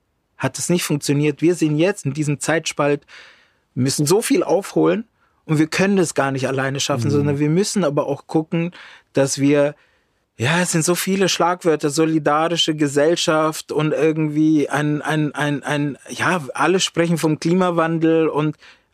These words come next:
Speaker 1: wenn es wirklich darum, darum geht, dann sind die meisten, die betroffen sind,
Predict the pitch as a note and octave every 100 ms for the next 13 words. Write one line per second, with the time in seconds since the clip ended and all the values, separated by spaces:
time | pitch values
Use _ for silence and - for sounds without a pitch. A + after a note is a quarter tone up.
0 | _ - D3+ G#3 G3 D#3+ G#3+ G3 D#3+ D3+
1 | D3 C#3+ C#3+ _ - C3+ C#3 C3+ D#3 F3
2 | - - _ - C#3 C3 D3 D3+ - C3+
3 | C3+ E3 - - C#3+ C3 - C3 C3 -
4 | D3 D#3 A#2+ D3 D3